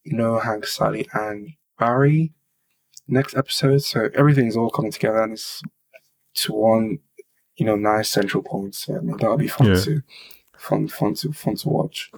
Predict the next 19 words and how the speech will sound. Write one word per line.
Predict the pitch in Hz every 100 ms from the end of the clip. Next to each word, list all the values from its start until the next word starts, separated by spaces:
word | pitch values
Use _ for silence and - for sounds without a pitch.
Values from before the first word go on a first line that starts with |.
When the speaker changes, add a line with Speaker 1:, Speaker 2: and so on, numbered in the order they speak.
| - - - -
Speaker 2:
Can | 123
I |
just | 123 127
shout | - 113 107
out, | 110 104 - 127
um, | 101 98 98 95 98 90 _ _ _ -
Sarah | 120 104
Goldberg's | 98 113 107 104 101 101
line | 101 101
reading | 101 101 98
in | 95
that | 98 95
scene? | - 110 98 101 _ _ _ -
And | 107
she's | 113
like, | 107 113
"Barry, | 139 151 151 107 98 - _
help | 165 156 139
us." | 107 92 -